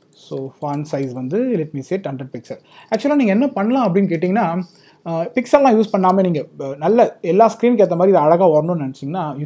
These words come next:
can use, um, இ எம். இ எம்லாம் யூஸ் பண்ணீங்கன்னா ரெஸ்பான்சிவ்னஸ்க்கு ரொம்ப சூப்பரா இருக்கும். So, நீங்க அதை try பண்ணுங்க. நான் சும்மா எல்லாருக்கும்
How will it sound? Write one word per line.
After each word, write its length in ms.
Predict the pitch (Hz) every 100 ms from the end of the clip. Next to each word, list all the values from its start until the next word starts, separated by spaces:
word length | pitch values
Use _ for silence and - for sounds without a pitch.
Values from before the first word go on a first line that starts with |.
| 165
can 220 | 151 160
use, 340 | 220 - 131
um, 400 | 117 117 113 110 110 _ _ _ _ _ _ _ _ - 196
இ 60 |
எம். 180 | 233 220 - _ - 208
இ 20 |
எம்லாம் 380 | 254 262 247 208
யூஸ் 60 |
பண்ணீங்கன்னா 240 | 202 180 214
ரெஸ்பான்சிவ்னஸ்க்கு 760 | 185 - 262 247 208 180 -
ரொம்ப 200 | 160 180 208 -
சூப்பரா 240 | 208 180
இருக்கும். 240 | 131 - _ _ _ _
So, 240 | - 156
நீங்க 220 | 165 220 202
அதை 120 | 190
try 160 | 196 247
பண்ணுங்க. 380 | 208 139 180 233
நான் 180 | 220 214
சும்மா 240 | 240 277
எல்லாருக்கும் 560 | 185 196 220 220 165